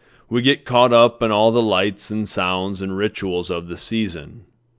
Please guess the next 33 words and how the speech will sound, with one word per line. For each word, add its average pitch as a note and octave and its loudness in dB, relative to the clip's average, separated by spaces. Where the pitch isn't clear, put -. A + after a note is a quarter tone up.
Those A2 -2
things G2 -4
are E2 -8
fine, F#2 -4
but A2 -4
if A2+ -6
we C3 0
stop C3+ -4
and D3 -2
ask G2+ -2
a G2+ -8
couple F2+ -8
of E2 -12
questions, F2 -6
we A2 -4
can A#2 2
fill A#2+ 0
our B2+ 4
lives G2 0
with G2 -8
those F#2+ -4
things F#2+ -8
we F#2+ -6
really F#2+ -2
value, C#2+ -10
and F2+ -4
we F#2+ -8
can G2 -8
share G2+ 0
something A2+ -4
good F2+ -4
with F2+ -8
others. D#2 -8